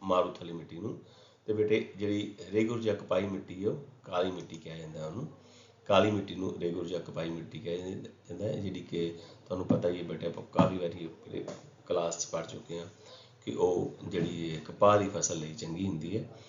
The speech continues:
ਇਸ ਕਰਕੇ ਉਹਨੂੰ ਕਪਾਹੀ ਦੀ ਮਿੱਟੀ ਵੀ ਕਿਹਾ ਜਾਂਦਾ ਹੈ।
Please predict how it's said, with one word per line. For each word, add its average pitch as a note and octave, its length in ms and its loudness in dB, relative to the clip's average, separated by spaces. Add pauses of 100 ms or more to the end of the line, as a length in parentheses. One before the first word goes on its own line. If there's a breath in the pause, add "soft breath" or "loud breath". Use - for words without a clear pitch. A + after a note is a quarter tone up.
(280 loud breath)
ਇਸ G2 160 4
ਕਰਕੇ E2+ 260 2
ਉਹਨੂੰ E2+ 220 -4
ਕਪਾਹੀ F#2 300 0
ਦੀ F#2+ 60 -2
ਮਿੱਟੀ F#2 420 -2 (680)
ਵੀ E2+ 140 -8
ਕਿਹਾ D#2+ 200 -6
ਜਾਂਦਾ C#2+ 280 -4
ਹੈ। - 80 -18